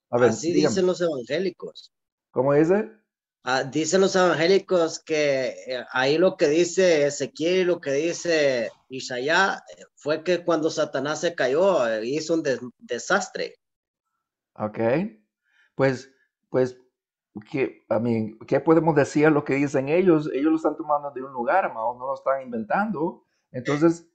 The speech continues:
Speaker 1: eso nos da a entender, amados, que aún ellos saben un poquito de Met, amados. Y, pues, no vamos a decir nada contrario. Eso está bien, está muy bien. O sea, no están fuera de, de, de,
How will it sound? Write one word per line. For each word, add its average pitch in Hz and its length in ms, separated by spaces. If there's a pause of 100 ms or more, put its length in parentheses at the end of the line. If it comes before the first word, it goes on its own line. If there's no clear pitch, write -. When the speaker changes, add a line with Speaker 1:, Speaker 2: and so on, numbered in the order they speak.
(120)
Speaker 1:
eso 156 260
nos 147 240
da 143 80
a 147 40
entender, 147 420
amados, 127 340
que 127 80
aún 139 380
ellos 160 580
saben 143 640
un 143 140
poquito 156 500
de 330 160
Met, - 280
amados. 113 460
Y, 123 220 (260)
pues, - 180
no 135 100
vamos 151 240
a - 20
decir 127 240
nada 123 260
contrario. 170 760 (460)
Eso 151 140
está 156 200
bien, 180 440
está 139 220
muy 175 300
bien. 123 420 (640)
O 135 80
sea, 131 300
no 131 200
están 147 440
fuera 135 420
de, 123 200
de, 110 260
de, 107 440